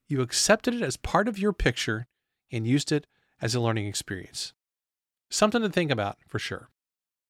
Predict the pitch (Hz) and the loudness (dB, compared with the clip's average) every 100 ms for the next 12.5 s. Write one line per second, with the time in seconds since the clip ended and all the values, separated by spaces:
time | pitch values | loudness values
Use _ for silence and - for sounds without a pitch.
0 | _ _ _ _ _ _ _ - 196 254 | _ _ _ _ _ _ _ 2 6 8
1 | - - 160 170 143 - 143 175 - 202 | 8 4 4 4 4 2 2 2 2 2
2 | 151 131 120 123 135 151 156 120 120 120 | 2 2 0 0 2 2 2 4 2 0
3 | - 98 110 - _ _ _ _ _ _ | -4 -12 -12 -20 _ _ _ _ _ _
4 | 156 156 156 240 254 220 233 160 180 190 | -2 4 10 10 10 4 4 4 4 4
5 | - 151 143 170 175 147 123 123 127 117 | 6 4 4 0 0 0 0 0 0 -4
6 | 107 135 117 113 175 254 190 180 180 - | -4 -4 -4 4 6 6 4 4 4 2
7 | 160 147 180 170 110 101 101 135 _ _ | 2 2 2 -2 -2 -2 -4 -10 _ _
8 | _ _ 131 220 - 220 - 160 151 160 | _ _ 4 4 4 0 2 4 4 2
9 | 143 - 151 156 175 226 160 - 90 - | 0 0 0 2 2 2 0 -4 -10 -12
10 | _ _ _ - 180 262 - 175 165 170 | _ _ _ 0 2 4 6 6 6 6
11 | - 170 - 131 165 165 135 120 156 214 | 2 0 2 4 4 2 2 4 4 2
12 | - 185 202 - | -4 -4 -4 -4